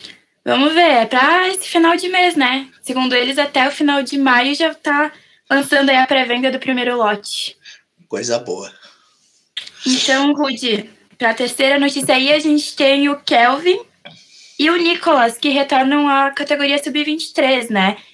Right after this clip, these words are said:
Speaker 1: Então vão estar à disposição aí do time de aspirantes, não foram muito utilizados aí no gauchão, estavam no elenco do gauchão, mas acabaram não saindo até. O Nicolas estreou no último jogo, naquela, aquele jogo terrível ali,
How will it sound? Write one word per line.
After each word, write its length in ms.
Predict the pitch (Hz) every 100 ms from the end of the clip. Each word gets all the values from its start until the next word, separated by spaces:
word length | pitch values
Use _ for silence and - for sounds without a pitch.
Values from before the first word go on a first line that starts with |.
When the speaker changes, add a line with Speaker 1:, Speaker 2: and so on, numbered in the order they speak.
| _
Speaker 1:
Então 160 | 247
vão 120 | 240 240
estar 120 | 247
à 40 |
disposição 520 | 240 - 262 - 254
aí 120 | 254 262
do 80 |
time 200 | 254 269
de 80 | 254
aspirantes, 580 | 247 294 285 392 - 370
não 100 | 285
foram 220 | 269 262
muito 140 | 262 262
utilizados 560 | - 254 254 240 233
aí 80 | 240
no 100 | 233
gauchão, 560 | 240 240 247 262 302 359 _ _ _ -
estavam 480 | - - 254 302
no 80 | 302
elenco 400 | 277 247 254 269
do 80 | 247
gauchão, 500 | 240 247 254 294 320
mas 380 | 330 311 320 - _ - _ -
acabaram 500 | 254 285 254 269 277
não 120 | 269
saindo 220 | 277 269
até. 140 | 262 254
O 80 |
Nicolas 340 | 254 254 269 254
estreou 300 | - 254 254
no 100 | 262
último 280 | 254 262 233
jogo, 300 | 254 285 262
naquela, 480 | 240 233 220 214 - _ _ _ _ _ _ -
aquele 320 | 226 226 226
jogo 680 | 233 247 247 214 214 202 _ _ _ _
terrível 460 | 254 233 226 302 269
ali, 440 | 240 277 285 220